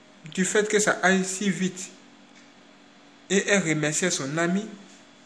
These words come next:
de l'avoir conduit finalement là-bas. Et c'est ce que cette fille-là faisait. Un jour, ses parents, ses parents, après la prière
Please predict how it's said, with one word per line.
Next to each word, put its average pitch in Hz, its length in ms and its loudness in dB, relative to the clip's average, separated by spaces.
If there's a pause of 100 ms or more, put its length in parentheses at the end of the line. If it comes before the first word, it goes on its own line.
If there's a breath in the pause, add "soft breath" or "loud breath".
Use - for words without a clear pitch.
(120)
de 151 80 -4
l'avoir 156 420 0
conduit 147 560 -6 (340)
finalement 135 560 -8 (360)
là-bas. 113 320 -8 (1800 loud breath)
Et 196 240 4 (280)
c'est - 260 -6
ce - 180 -2
que 196 360 -2 (1000)
cette 175 220 -4
fille-là 147 260 -2
faisait. 117 460 -8 (1600 loud breath)
Un 262 140 8
jour, 269 140 8
ses 233 140 6
parents, 214 440 8 (220)
ses 196 200 2
parents, 208 420 4 (500)
après 175 600 6
la 131 140 2
prière 202 460 2